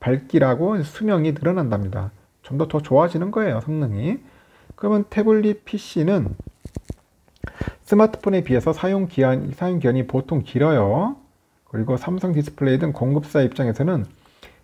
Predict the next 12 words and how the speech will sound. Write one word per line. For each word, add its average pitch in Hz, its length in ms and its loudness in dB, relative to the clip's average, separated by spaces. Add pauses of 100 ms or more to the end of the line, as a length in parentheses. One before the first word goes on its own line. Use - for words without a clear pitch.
(140)
생산 208 400 0
라인 160 260 4
변경이나 135 760 2
증설이 160 640 0
필요하다는 196 640 2
부담이 175 580 0
있지만은 117 680 -2 (1120)
기술적 185 680 0
구현이 131 340 2
어려운 131 420 0
것은 208 260 -2
아니다. 117 520 -2